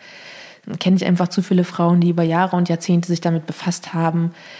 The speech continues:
Was nicht heißt, dass man erst irgendwie alt und faltig werden muss, bevor man irgendwie Props für irgendwas kriegen kann. Ich find's auch toll, wenn Leute frühzeitig für ihr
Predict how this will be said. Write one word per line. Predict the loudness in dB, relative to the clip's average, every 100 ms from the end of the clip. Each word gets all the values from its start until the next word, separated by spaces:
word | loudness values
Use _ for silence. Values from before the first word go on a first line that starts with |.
| -20 -20 -12
Was | -2 0 2
nicht | 0 2
heißt, | 0
dass | 0
man | 2 2
erst | 2 0 0
irgendwie | 0 2 2
alt | 0 0
und | 0
faltig | 0 0 -2 0
werden | 2 4
muss, | 2 0
bevor | -4 0
man | 2 2
irgendwie | 2 2
Props | 0 -4 -4
für | -4
irgendwas | 0 2 0 -2
kriegen | -2 0
kann. | 2 0
Ich | 2
find's | 0 0
auch | -4
toll, | 0 0 2
wenn | 2
Leute | 2 0
frühzeitig | -6 -2 -2 0 0 0 0 -4 -6 -18 -20 -20 -20
für | -10 0
ihr | 2 4 2